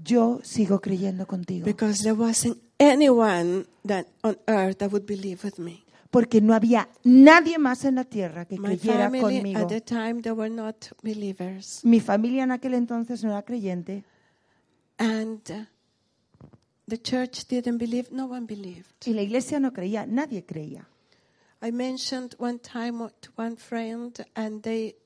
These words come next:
Speaker 2: laughed at me, they mocked me.
Speaker 1: Y una vez se lo mencioné a un amigo y se rió de mí, se burló de mí.
Speaker 2: And, uh, but the Holy Spirit was the only one who didn't.
Speaker 1: Pero, eh, eh, el, el Espíritu Santo fue el único que no.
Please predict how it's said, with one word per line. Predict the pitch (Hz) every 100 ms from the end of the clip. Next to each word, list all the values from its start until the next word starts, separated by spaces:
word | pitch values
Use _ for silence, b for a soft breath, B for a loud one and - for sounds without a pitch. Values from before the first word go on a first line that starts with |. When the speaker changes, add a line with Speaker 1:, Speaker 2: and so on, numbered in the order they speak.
| -
Speaker 2:
laughed | 226 226 - _ 208
at | 196
me, | 208 202
they | 214 220
mocked | 220 202 - -
me. | 180 160 180 190
Speaker 1:
Y | 269 277 277
una | 311 330
vez | 311
se | 311
lo | 277
mencioné | 262 254 262 247
a |
un | 240
amigo | 226 247 262
y |
se | 262 -
rió | 220 220 240
de | 202
mí, | 190
se | 220
burló | 208 226
de | 202
mí. | 151 - _ _ _ b b b b b b b b -
Speaker 2:
And, | 247 247 247
uh, | 254 254 247 - _ _ _
but | 233 269 269 - - _ _ _
the | 226
Holy | 240 247
Spirit | - - 240 233 _
was | 220 220
the | 226
only | 226 220
one | 220 220
who | 226
didn't. | 226 233 214 196 175 - - _ _ _ _ -
Speaker 1:
Pero, | 285 277 254 -
eh, | 254 254
eh, | 269 269
el, | 269 269 254 254
el | - 240
Espíritu | 240 - - 285 302 277
Santo | - 247 247
fue | - 233
el |
único | 226 233 202
que | - 156
no. | 160